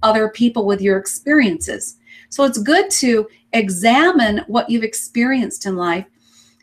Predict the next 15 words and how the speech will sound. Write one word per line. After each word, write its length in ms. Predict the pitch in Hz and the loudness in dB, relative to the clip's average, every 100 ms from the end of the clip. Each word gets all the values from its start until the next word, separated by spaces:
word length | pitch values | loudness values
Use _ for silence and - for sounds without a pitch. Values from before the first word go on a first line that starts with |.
| - | -2
and 280 | 220 226 226 | 0 2 0
just 360 | 202 269 - - | -4 -6 -4 -6
explore, 760 | 233 - - 277 277 208 - _ _ | -4 -4 -4 0 2 0 -4 _ _
what 440 | 220 226 302 330 | -8 -2 0 0
is 240 | 269 285 262 | -2 -2 -2
it 200 | 214 - | -6 -6
from 260 | 226 220 | -4 -2
this 220 | 214 226 | -2 -4
experience, 880 | 240 233 - 269 262 202 - - - _ _ _ _ - | -4 -8 -6 -2 -2 -2 -6 -10 -14 _ _ _ _ -10
especially 500 | 208 - 440 - 240 | -6 -4 -2 0 0
if 120 | 214 | -2
it's 240 | 214 - | -6 -10
a 60 | 208 | -10
challenging 540 | - 220 196 190 190 | -6 -2 -2 -2 -4
experience, 540 | 170 196 - 185 180 | -6 -6 -8 -8 -8